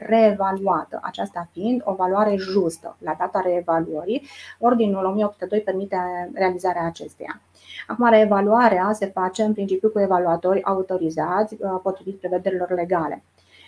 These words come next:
Uh, dacă se optează pentru a se reevalua elemente patrimoniale din categoria imobilizărilor, atunci ar trebui respectate cel puțin următoarele reguli. Ele, elementele de aceeași natură se reevaluează simultan și dacă am reevaluat o anumită grupă, atunci re-,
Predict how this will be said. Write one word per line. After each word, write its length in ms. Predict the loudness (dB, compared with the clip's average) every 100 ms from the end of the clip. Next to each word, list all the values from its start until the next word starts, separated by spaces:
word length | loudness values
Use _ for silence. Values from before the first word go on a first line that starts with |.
| -20 -20 -6
Uh, 340 | -2 2 2 2
dacă 300 | 4 2 4
se 140 | 2 2
optează 580 | 0 0 0 0 -4 -4
pentru 260 | -4 2
a 60 | 0
se 180 | 2 0
reevalua 960 | 2 0 0 -4 0 0 0 -2 -8
elemente 500 | -6 -4 -2 -2 0
patrimoniale 960 | 0 -2 -2 -2 -2 -2 -2 -2 0 -2
din 140 | -4 -4
categoria 520 | -4 -4 -2 0 0
imobilizărilor, 1040 | 0 -2 -2 -2 0 0 -2 -4 -4 -4 -2
atunci 340 | -6 -4 0 2 0 0
ar 120 | -4
trebui 240 | -4 -4 -2
respectate 580 | -2 -4 -8 -6 -6
cel 180 | -6 -8 -8
puțin 280 | -8 -4
următoarele 600 | -4 -4 -6 -6 -4 -6 -8
reguli. 420 | -6 -6 -6 -12 _ _ -20 -20 0
Ele, 340 | 6 6 6 4
elementele 720 | 4 4 4 0 -2 -2 -2
de 60 | -2
aceeași 380 | -2 0 0 2
natură 340 | -2 -2 -2
se 280 | 0 0 0
reevaluează 680 | 0 0 0 0 0 0 -2
simultan 680 | -4 -4 -4 -4 -6 -6 -6
și 160 | -8 -4
dacă 220 | -4 -2
am 100 | -4
reevaluat 680 | -2 -2 0 0 2 0 2
o 40 |
anumită 420 | 0 -2 -4 -6 -6
grupă, 420 | -4 -4 -4 -6
atunci 300 | -6 -6 -2
re-, 480 | 0 2 0 -2 -4